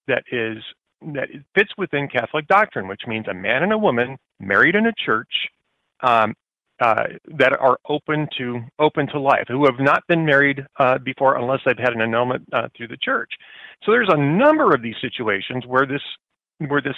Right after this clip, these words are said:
teaching has to apply. It's same-sex marriages, same-sex relationships certainly fall under that, <clears throat> uh,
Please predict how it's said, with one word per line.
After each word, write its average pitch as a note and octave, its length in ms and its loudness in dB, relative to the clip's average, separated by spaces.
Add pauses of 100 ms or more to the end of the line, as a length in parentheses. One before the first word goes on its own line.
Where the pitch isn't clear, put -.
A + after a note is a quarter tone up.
teaching D#3+ 360 -4
has G#2 220 0
to D3 120 -4
apply. G#3 440 0 (520)
It's D3 140 2 (680)
same-sex C3 400 0 (480)
marriages, D3 480 2
same-sex B2 340 0
relationships C#3+ 600 -4 (280)
certainly A#2 480 -2 (300)
fall C3+ 220 6
under A#2 220 0
that, G#2 280 2 (260)
<clears throat> A#3 240 8 (520)
uh, D3+ 220 4